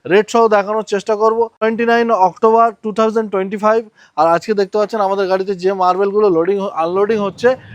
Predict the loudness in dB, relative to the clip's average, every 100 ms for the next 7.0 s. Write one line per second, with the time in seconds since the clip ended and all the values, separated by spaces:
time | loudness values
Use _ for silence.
0 | -8 -2 2 4 2 -2 0 2 2 2
1 | 2 2 2 0 0 0 -2 -4 0 0
2 | 0 -4 -4 -4 -6 -2 0 0 -2 -14
3 | -2 -2 2 0 2 2 4 4 2 2
4 | 2 2 0 -2 -2 -2 -2 -8 -12 -18
5 | -2 2 4 2 0 2 0 2 -2 0
6 | 2 2 2 0 2 2 2 2 0